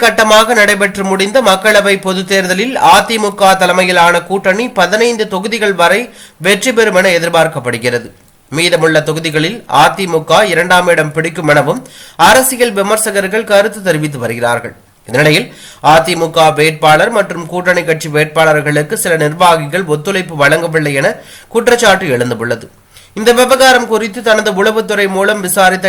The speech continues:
எடப்பாடி பழனிசாமி, தேர்தல் முடிவு வெளியான பிறகு சம்பந்தப்பட்ட மாவட்ட செயலாளர்கள் மற்றும் பொறுப்பாளர்கள் மீது கடும் நடவடிக்கை எடுக்க தயாராகி வருவதாக அரசியல் வட்டாரங்கள் தெரிவிக்கின்றன.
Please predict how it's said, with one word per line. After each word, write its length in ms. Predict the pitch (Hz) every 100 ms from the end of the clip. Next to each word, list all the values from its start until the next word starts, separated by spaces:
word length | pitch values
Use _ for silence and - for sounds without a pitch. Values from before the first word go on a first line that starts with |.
| 165
எடப்பாடி 400 | 180 180 180 175
பழனிசாமி, 680 | 165 165 170 160 165 160 214 233
தேர்தல் 400 | 208 220 208 220 190
முடிவு 240 | 190 208 170
வெளியான 460 | 180 196 180 175 -
பிறகு 260 | 170 196 233
சம்பந்தப்பட்ட 600 | 226 180 214 208 190 196 175
மாவட்ட 340 | 160 180 196 190 185
செயலாளர்கள் 640 | 180 175 165 170 175 202 170
மற்றும் 280 | 151 185 254 - - - 220
பொறுப்பாளர்கள் 680 | 240 240 247 240 214 202 196
மீது 200 | 226 226 196
கடும் 280 | 190 220 202
நடவடிக்கை 500 | 185 196 202 196 202
எடுக்க 220 | 180 190 185
தயாராகி 580 | 165 175 196 185 170 165
வருவதாக 560 | 160 175 156 156 180 240 175
அரசியல் 420 | 190 190 202 185
வட்டாரங்கள் 540 | 165 175 170 170 175 151
தெரிவிக்கின்றன. 580 | 123 127 127 123 120